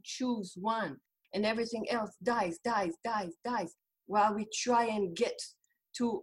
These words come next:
our goals that we set, and we gotta push ourselves. And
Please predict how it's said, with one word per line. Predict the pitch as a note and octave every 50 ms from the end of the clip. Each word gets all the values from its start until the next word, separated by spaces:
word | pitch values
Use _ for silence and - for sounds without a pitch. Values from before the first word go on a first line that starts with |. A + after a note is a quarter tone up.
| -
our | G#3+ G#3+ G3+
goals | F#3 A3 A#3+ B3+ B3 G#3+ F3 E3+ E3+ - - -
that | G3+ G3+ -
we | G#3+ G#3 F#3+
set, | - - - B3+ A#3+ F3 - - - _ - - - - _
and | F#3+ A3 A3 A3
we | G#3+ A#3 G3
gotta | - B3 A#3+ A#3+ A#3 - -
push | - F4 C#4+ - -
ourselves. | F#3 F#3+ G3+ - - - G#3 F#3+ F#3+ F#3 - - - - G3+
And | G#3 G3